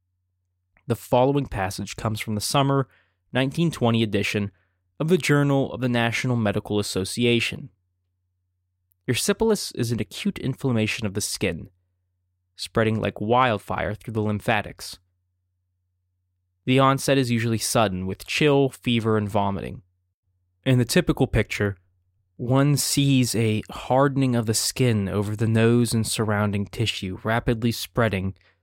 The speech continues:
until it reaches the point where the skin is closely adherent to the deeper tissue, the swelling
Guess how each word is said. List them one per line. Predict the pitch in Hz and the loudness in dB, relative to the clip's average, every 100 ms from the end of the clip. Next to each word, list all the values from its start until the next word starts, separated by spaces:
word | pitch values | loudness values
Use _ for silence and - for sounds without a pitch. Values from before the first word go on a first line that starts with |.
| _ _ _ _ | _ _ _ _
until | 120 135 123 | -4 0 2
it | |
reaches | 131 147 - 135 | 4 2 0 -4
the | 127 | -4
point | - 117 113 | 0 0 0
where | 113 | -2
the | 107 | -2
skin | - - 143 | -2 0 0
is | 127 | 0
closely | - - 131 - 131 123 | -2 0 0 0 0 -2
adherent | - - 113 107 - _ _ _ _ _ _ _ | -2 -2 0 0 -4 _ _ _ _ _ _ _
to | - | -6
the | 110 | -2
deeper | 113 120 107 110 | 2 0 0 -2
tissue, | - 104 - 95 117 - _ - | -2 -4 -6 -10 -12 -18 _ -6
the | 113 | -2
swelling | - 151 165 156 139 | 2 4 4 4 2